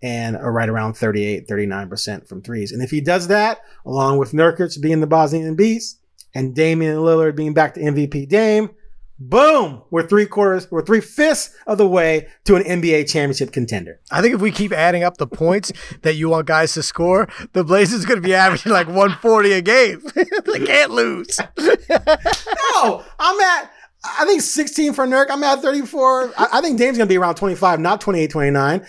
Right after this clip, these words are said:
Speaker 1: So, yeah, I'm reasonable right now. I'm only at, what, <laughs> fifty, fifty-seven. I'm at fifty-seven, but I'm gonna have Ant averaging forty, so that's gonna be the problem.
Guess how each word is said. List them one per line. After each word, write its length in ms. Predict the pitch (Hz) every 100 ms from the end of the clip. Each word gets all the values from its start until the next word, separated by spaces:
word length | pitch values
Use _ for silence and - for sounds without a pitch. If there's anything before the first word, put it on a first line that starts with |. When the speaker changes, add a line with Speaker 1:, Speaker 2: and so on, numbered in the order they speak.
| -
Speaker 1:
So, 140 | 381
yeah, 160 | 403 339
I'm 260 | 247 349
reasonable 380 | 277 196 160 131
right 180 | 135 123
now. 160 | 120 466
I'm 160 | 262
only 160 | 269 202
at, 160 | 320
what, 240 | 139 120 120
<laughs> 80 | -
fifty, 460 | - 196 196 196
fifty-seven. 1200 | 175 - - - - - 240 220 214 - 196 165 147
I'm 80 | 220
at 120 | 156
fifty-seven, 720 | 202 202 196 - 185 113 104 _ -
but 100 | 190
I'm 40 |
gonna 140 | 190 180
have 100 | 185
Ant 220 | 185 165
averaging 320 | 160 143 135
forty, 340 | 127 160 143 113
so 100 | 131
that's 160 | 135
gonna 100 | -
be 60 | 113
the 80 | 104
problem. 280 | 113 120